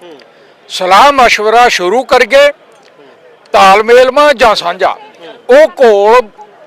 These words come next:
ਉਸੇ ਤਰ੍ਹਾਂ ਹੀ ਦਿੱਲੀ ਮੋਰਚੇ ਵਾਂਗੂ ਬਣਾ ਕੇ ਇਹ ਕੇਂਦਰ ਦੀ ਸਰਕਾਰ ਤੇ ਜਿਹੜੀ ਸਭ ਤੋਂ ਵੱਡੀ ਦੁਸ਼ਮਣ ਹੈ ਪੂਰੀ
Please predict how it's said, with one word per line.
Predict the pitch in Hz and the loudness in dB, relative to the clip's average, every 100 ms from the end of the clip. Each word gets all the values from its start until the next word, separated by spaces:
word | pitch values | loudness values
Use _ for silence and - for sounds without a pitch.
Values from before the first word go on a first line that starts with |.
| _ 233 | _ -6
ਉਸੇ | 262 - 302 | -6 -2 -2
ਤਰ੍ਹਾਂ | 294 254 | -2 -2
ਹੀ | 240 | -2
ਦਿੱਲੀ | 208 220 226 | -2 -2 -2
ਮੋਰਚੇ | 240 220 220 - 240 | 0 2 2 0 0
ਵਾਂਗੂ | 226 214 233 | 0 0 -4
ਬਣਾ | 202 196 196 | -2 0 0
ਕੇ | 214 233 214 196 - - - - - | 0 0 -2 -4 -18 -20 -20 -20 -6
ਇਹ | 220 247 | -2 0
ਕੇਂਦਰ | 254 226 220 220 | 0 -2 0 -2
ਦੀ | 233 | -2
ਸਰਕਾਰ | 220 202 - 196 196 214 | -4 -6 -2 2 2 0
ਤੇ | - 226 | 0 0
ਜਿਹੜੀ | 196 208 226 | 0 -2 -4
ਸਭ | 196 233 | -2 -4
ਤੋਂ | 240 254 | 0 -2
ਵੱਡੀ | 208 160 | -2 -6
ਦੁਸ਼ਮਣ | 185 208 175 208 220 | -4 -4 -4 -4 -2
ਹੈ | 208 196 - _ - - _ - 180 143 208 | -2 -4 -10 _ -20 -20 _ -20 -20 -20 -10
ਪੂਰੀ | 220 240 240 233 | -6 -2 0 -2